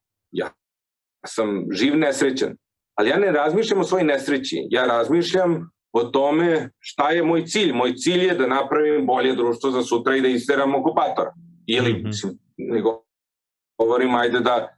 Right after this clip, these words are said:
Speaker 1: da sad ne, ne, ne, ne alijenizujemo potpuno neke ljude koji nisu toliko bliski t-, tim nekakvim idejama, nekakav, a, svetac iz prošlosti koji nije jeo, nije pio, mučili ga ovo ono,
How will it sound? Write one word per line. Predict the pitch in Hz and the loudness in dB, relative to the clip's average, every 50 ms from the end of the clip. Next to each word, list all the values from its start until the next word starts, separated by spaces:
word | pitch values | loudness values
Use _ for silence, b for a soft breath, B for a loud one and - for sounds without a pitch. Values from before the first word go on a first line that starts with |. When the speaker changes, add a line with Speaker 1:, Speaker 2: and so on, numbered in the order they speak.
| _ - - | _ -4 -2
Speaker 1:
da | 131 120 120 | -2 0 2
sad | - 151 143 131 | 0 0 2 2
ne, | 135 147 151 | 0 2 2
ne, | 147 135 143 147 143 | 2 2 0 0 0
ne, | 139 135 139 139 - | 0 0 0 0 0
ne | 160 139 139 | 2 0 2
alijenizujemo | 139 139 139 143 139 147 165 170 156 165 160 147 139 131 | 2 2 2 2 2 2 2 2 2 2 2 2 2 2
potpuno | 143 147 139 143 - 160 160 151 147 143 139 135 131 | 0 0 0 0 0 0 2 2 2 2 2 2 2
neke | 131 139 139 131 - 135 | 2 2 2 0 0 0
ljude | 131 139 139 139 135 131 | 2 2 2 2 0 0
koji | - 135 127 | 0 0 0
nisu | 131 139 135 - 131 113 | 2 0 0 -2 -2 -2
toliko | 131 127 120 110 131 | 0 0 0 0 0
bliski | 117 113 127 120 123 - - 117 113 113 113 | 2 2 2 0 0 -2 0 0 0 0 0
t-, | - 120 117 113 | -2 -2 -2 0
tim | 120 123 120 | 0 0 2
nekakvim | 117 117 113 - 120 113 120 113 110 110 | 2 0 0 0 -2 0 0 2 2 2
idejama, | 110 117 117 120 123 127 131 131 123 120 - - _ _ _ _ _ _ _ _ _ _ _ _ _ - 151 160 - - | 2 2 2 2 2 0 0 0 0 -2 -4 -8 _ _ _ _ _ _ _ _ _ _ _ _ _ -12 -12 -12 -6 -2
nekakav, | 143 131 131 135 143 139 139 156 143 - - 147 143 135 131 139 | 2 2 2 4 2 2 0 0 -2 0 0 0 2 2 2 2
a, | 139 139 - - 135 131 131 131 127 127 127 127 127 127 | 2 0 0 0 0 0 2 0 2 2 2 2 0 0
svetac | 123 - - 151 170 160 143 - 131 - - - - | -2 -2 -2 0 0 0 0 -2 -2 -4 -4 -4 -4
iz | 113 113 113 - | -6 -4 -2 0
prošlosti | 143 151 143 135 127 120 117 110 - 110 107 - | 0 0 0 0 0 -2 -2 0 -2 -4 -4 0
koji | - 135 139 139 139 135 127 - - - _ _ _ _ - | 0 0 2 2 2 2 0 0 -2 -8 _ _ _ _ -2
nije | 143 156 160 156 151 143 143 | 0 2 2 2 2 2 2
jeo, | 147 143 139 139 135 127 127 | 2 2 2 2 2 2 2
nije | 139 156 151 143 - - | 2 2 2 0 -2 -2
pio, | - 147 143 139 139 127 123 | -2 0 2 2 2 2 2
mučili | 131 151 156 139 - 143 147 139 139 | 2 2 0 0 0 0 0 2 2
ga | 131 135 135 | 2 2 2
ovo | 139 135 135 131 | 2 2 2 2
ono, | 135 131 131 123 - - | 2 2 2 0 0 -4